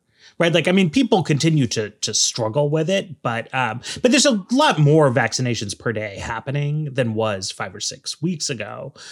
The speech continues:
So we're starting to run up against the question of, like,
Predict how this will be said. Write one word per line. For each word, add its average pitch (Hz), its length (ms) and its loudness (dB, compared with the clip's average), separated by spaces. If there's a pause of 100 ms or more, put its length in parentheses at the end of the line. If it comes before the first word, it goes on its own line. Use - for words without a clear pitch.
(140)
So - 160 4
we're 202 160 4
starting 240 880 2 (140)
to 151 180 2
run 131 340 2
up 277 340 0
against 127 800 -2 (180)
the - 120 -4
question 131 520 -2
of, 113 220 -8
like, 110 380 -6